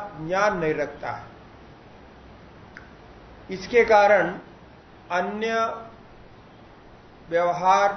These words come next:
और व्यावहारिक विषयों का संबंध, तादात्म्य इत्यादि होता है। तो ये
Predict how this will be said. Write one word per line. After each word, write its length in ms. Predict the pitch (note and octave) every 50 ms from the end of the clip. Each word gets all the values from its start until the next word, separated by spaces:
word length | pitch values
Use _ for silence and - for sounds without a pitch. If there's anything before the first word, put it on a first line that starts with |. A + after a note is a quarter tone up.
| G3+ - - - - - -
और 180 | - E3 E3+ E3+
व्यावहारिक 600 | E3+ E3+ E3+ E3+ E3+ E3 E3 F3 F3+ F#3+ F#3+ F#3 F3
विषयों 420 | F3 E3 D#3+ E3 E3+ F3 F3+ F3+
का 160 | F3 F3 F3+ -
संबंध, 500 | - F3 E3 E3 E3 E3+ F3 E3+ D#3+ E3+
तादात्म्य 720 | F3 E3+ E3+ D#3+ D#3 D#3 E3 E3 E3 E3 E3 E3+ E3+ E3
इत्यादि 460 | D#3+ D#3 - - E3 E3 D#3+ D#3 D3+ D#3
होता 280 | C#3 C#3+ C#3 - E3 E3
है। 140 | D#3+ - - - - - - - - - - - - - - - - - - - - - - - - - - - - - - - - - - - - - - - - - - -
तो 60 | F#3+
ये 140 | G3+ G3+ G#3+